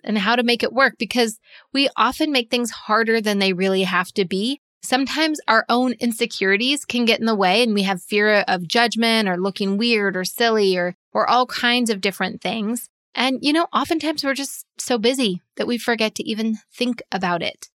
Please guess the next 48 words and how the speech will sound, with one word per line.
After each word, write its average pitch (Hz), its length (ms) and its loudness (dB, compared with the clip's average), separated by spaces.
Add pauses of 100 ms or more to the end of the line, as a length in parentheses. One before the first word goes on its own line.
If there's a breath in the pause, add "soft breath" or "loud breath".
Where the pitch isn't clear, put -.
But - 200 -2
together, 294 580 2
we 285 200 2
are 285 100 2
going 240 240 4
to 233 120 -4
remind 220 420 2
each - 160 -4
other 196 160 0
just 185 160 -2
how 196 120 0
powerful 220 520 0
and 233 180 -4
simple 208 440 -4
this 190 220 -4
can 196 220 -6
be. 190 160 0
I'm 196 80 -2
gonna 202 160 -2
give 220 140 0
you 254 80 0
some 226 240 -2
real 233 160 2
practical 240 460 -2
steps - 360 -4
of 190 100 -8
things 208 260 -2
that 208 100 -6
you 220 80 -8
can 254 200 -2
be 269 120 0
doing 214 300 0 (260)
even 453 140 2
before 202 520 0 (160)
this 247 140 -2
<laughs> - 200 -10
podcast 214 680 0 (200)
is 190 280 0
done, 196 440 0
my 240 180 2
friends, - 580 -6 (360 loud breath)
of 233 120 -2
things 277 240 2
that 240 100 -4
you 262 80 -2
can 247 140 0
be 226 120 2
doing 196 500 0